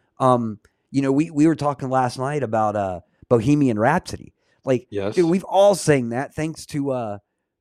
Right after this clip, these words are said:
Speaker 1: to, um, Wayne's World when it came out and they were all singing in the car. We all know the lyrics. We all sing it. But how many of us ever thought about what we were singing? You know,
Speaker 2: Well,
Speaker 1: I
Speaker 2: we
Speaker 1: didn't
Speaker 2: were, mm-hmm.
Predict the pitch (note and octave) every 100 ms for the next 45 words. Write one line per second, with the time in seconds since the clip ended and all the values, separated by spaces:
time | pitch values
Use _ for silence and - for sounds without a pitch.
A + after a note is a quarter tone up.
0 | _ _ D#3+ C#3+ C3+ A#2+ G#2 E2 _ _
1 | _ _ _ _ _ - _ B2 D#3+ F#3+
2 | A2+ G2 E2 D#2+ B2 C3+ C3+ C3+ B2 B2+
3 | B2+ C3 C3+ C3 - D3+ D3 A#2 D#3 D#3+
4 | C3 C3 F#3+ D#3 C3+ A#2 A2 C3 D#3+ C3
5 | C3 D3 C#3 - D#3+ F3+ C#3+ B2 _ _
6 | _ - C3+ F3 F#3+ F3+ D3 E3+ C#3+ -
7 | E3+ F3 F3 B2 A#2+ A#2 C3+ C3+ C3+ G#2+
8 | - - F#3+ D#3+ G#2+ G#2+ B2 A2+ A2 G3
9 | F#3 - A2 F#2+ F2+ E2 F#2